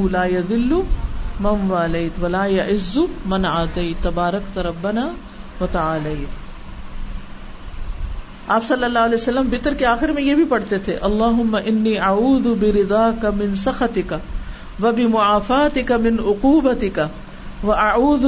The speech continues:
بک منک لا احصی ثناء علیک انت کما اثنیت علی نفسک۔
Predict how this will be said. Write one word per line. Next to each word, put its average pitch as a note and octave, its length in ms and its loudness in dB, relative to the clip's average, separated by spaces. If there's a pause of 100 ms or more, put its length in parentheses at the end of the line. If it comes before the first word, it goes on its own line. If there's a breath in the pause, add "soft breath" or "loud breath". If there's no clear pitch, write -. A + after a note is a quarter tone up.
بک B3+ 200 0 (100)
منک C#4+ 360 4 (100)
لا A#3+ 180 4
احصی A#3 580 0 (100)
ثناء A3+ 440 2 (160)
علیک G3 500 2
انت A3 420 2 (120)
کما G3 240 2 (100)
اثنیت A3 520 2
علی F#3 300 4 (100)
نفسک۔ F#3+ 460 -4